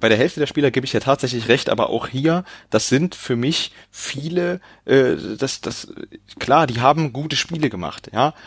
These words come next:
aber diese, die Spieler haben auch ein, ein klasse Niveau. Ich möchte hier überhaupt keinem irgendwie falsch auf den Schlips treten oder dass die alle sagen, der hat sie nicht mehr alle, ja, aber das sind alles Spieler,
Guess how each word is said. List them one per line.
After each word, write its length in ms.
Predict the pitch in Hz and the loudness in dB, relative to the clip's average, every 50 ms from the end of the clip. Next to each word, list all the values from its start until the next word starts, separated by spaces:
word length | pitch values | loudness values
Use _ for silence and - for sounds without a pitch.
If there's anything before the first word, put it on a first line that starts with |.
| - - | -12 -2
aber 380 | - 98 123 117 127 131 131 - - - _ - | 0 2 4 6 4 4 4 2 -4 -16 _ -6
diese, 380 | 127 135 127 123 127 131 123 - | -4 -4 -2 0 0 0 0 -2
die 540 | - - - - - - - - - 127 | -6 -12 -14 -14 -14 -14 -16 -12 -6 -4
Spieler 440 | 131 - - - 143 165 170 139 113 | -4 -4 -4 -2 2 4 4 4 6
haben 240 | 139 151 165 156 - | 4 4 4 2 0
auch 160 | - 139 - | -2 -2 -2
ein, 260 | - 117 120 117 120 | -2 -4 -4 -4 -4
ein 220 | - - 110 117 - | -4 -4 -4 -4 -2
klasse 380 | - - 202 202 - - 160 | 0 0 0 0 0 0 -2
Niveau. 440 | 151 147 143 139 127 135 135 - - | -2 -2 -4 -6 -6 -4 -4 -4 -4
Ich 100 | - - | -4 -4
möchte 260 | - 131 151 - - | -6 -6 -6 -6 -6
hier 160 | 120 - 127 117 | -4 -2 -2 -2
überhaupt 420 | 107 117 120 147 185 - - - | -2 -2 -4 -6 -8 -10 -8 -4
keinem 320 | - 143 139 147 147 139 | 0 0 2 2 0 -2
irgendwie 640 | 120 135 160 160 165 151 - - 143 139 139 139 139 | -4 -4 -4 -4 -6 -8 -8 -8 -6 -6 -4 -6 -6
falsch 320 | 131 - - 135 143 156 - | -4 0 2 2 2 2 0
auf 120 | - 127 | -4 -6
den 60 | 127 | -6
Schlips 240 | - - 143 - - | -6 -8 -8 -6 -6
treten 280 | - - 107 117 - 131 | -2 0 0 0 0 -2
oder 120 | 120 120 | -2 0
dass 160 | 110 120 - | 0 0 0
die 140 | - - - | 0 0 2
alle 180 | 127 135 131 120 | 4 4 4 4
sagen, 300 | 117 120 131 131 123 123 | 4 4 4 4 2 -2
der 120 | 117 117 | -4 -4
hat 120 | 135 156 | -4 -4
sie 100 | - - | -2 -2
nicht 200 | 101 95 90 - | -2 -2 -4 -6
mehr 120 | 104 92 67 | -4 -2 0
alle, 220 | 69 - - - - - - - - - | 0 0 -2 -6 -10 -16 -18 -18 -8 -2
ja, 220 | - 113 143 - - | 2 2 2 2 2
aber 240 | - 120 123 123 123 - - - - _ | 0 2 2 2 0 0 -4 -16 -4 _
das 180 | - 127 - - | 0 0 0 0
sind 180 | 135 135 123 | 0 0 2
alles 280 | - - 147 175 180 - | 2 2 2 0 -2 -4
Spieler, 480 | - - 127 123 135 156 165 185 208 | -6 -8 -8 -4 -2 -2 -2 -2 -4